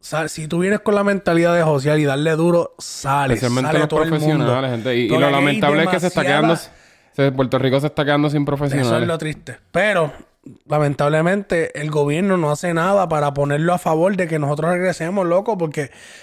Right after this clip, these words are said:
Speaker 1: ahora mismo ni la educación. O sea, ni, yo no puedo decir, "Yo me voy para Puerto Rico", pero por lo menos mi hija va a tener una educación de primera. Por lo menos. Yo no puedo decir eso.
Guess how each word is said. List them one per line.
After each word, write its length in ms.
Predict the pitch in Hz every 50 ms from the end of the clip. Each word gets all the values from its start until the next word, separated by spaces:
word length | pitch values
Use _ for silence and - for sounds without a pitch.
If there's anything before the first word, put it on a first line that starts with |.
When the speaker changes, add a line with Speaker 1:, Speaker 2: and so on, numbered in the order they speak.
| - - -
Speaker 1:
ahora 240 | - 135 147 160 170
mismo 260 | 170 180 196 208 214
ni 120 | 220 226 208
la 80 | 190 185
educación. 1040 | 180 170 170 160 - 160 151 160 - - 127 127 143 175 214 220 208 160 120 113 113
O 880 | _ _ _ _ _ _ _ _ _ _ _ _ _ _ _ _ _ -
sea, 200 | - 208 208 196
ni, 180 | 202 196 185
yo 120 | 175 185 202
no 80 | 220
puedo 240 | 214 226 240 240 240
decir, 260 | 226 214 - 233 202
"Yo 120 | 165 160 160
me 80 | 170
voy 80 | 185 208
para 140 | 202 214 208
Puerto 200 | 220 214 - 214
Rico", 200 | 226 220 220 214
pero 120 | 202 180
por 140 | 165 170 160
lo 200 | 165 156 151 151
menos 600 | 165 185 247 254 247 233 208 180 170 - - -
mi 200 | 160 151 151 156
hija 120 | 156 175 175
va 80 | 180
a 40 | 180
tener 100 | 180 185 180
una 120 | 180 180
educación 340 | 175 180 170 165 160 180 180
de 80 | 180 165
primera. 540 | 156 147 135 135 135 131 123 117 - _ _ _ _ -
Por 260 | 165 175 185 185 196
lo 220 | 190 185 175 165
menos. 580 | 170 180 196 196 190 185 160 135 127 - - - _ _ _ _ _ _ _ _ _ _ _ _ _ _ _ -
Yo 100 | 135 160
no 100 | 170 175
puedo 140 | 185 202 196
decir 180 | 196 190 175 143
eso. 260 | 139 143 156 220 247